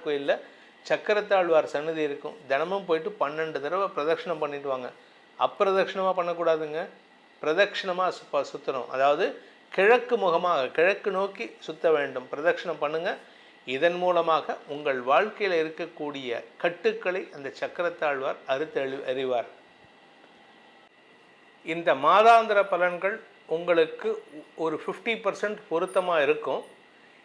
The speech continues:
இதை தவிர, இன்னும் டீட்டெயில்டு அனாலிசிஸ் உங்களுக்கு வேணும், உங்களுடைய ஜாதகத்துக்கு தெரியணும் அப்படின்னு ஆசைப்படுறவங்க,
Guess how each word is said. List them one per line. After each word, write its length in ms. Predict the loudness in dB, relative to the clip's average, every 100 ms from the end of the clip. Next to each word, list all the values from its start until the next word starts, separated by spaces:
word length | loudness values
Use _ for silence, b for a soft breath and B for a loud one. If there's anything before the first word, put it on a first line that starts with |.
| _
இதை 320 | -8 -2 -4
தவிர, 300 | 4 6 8
இன்னும் 480 | 6 2 -2 -2 0
டீட்டெயில்டு 540 | 0 0 4 4 6 2
அனாலிசிஸ் 840 | 2 4 4 4 0 -4 -6 -12
உங்களுக்கு 420 | -6 2 2 2
வேணும், 400 | 2 2 2 -2 -6 -16 -10
உங்களுடைய 480 | -6 2 2 2 -2
ஜாதகத்துக்கு 880 | 2 4 4 4 0 -2 -6 -8 -4
தெரியணும் 460 | -2 0 -2 -2 -4 -4
அப்படின்னு 340 | -4 -2 -2 -2
ஆசைப்படுறவங்க, 680 | -2 0 0 -2 -4 -4 -8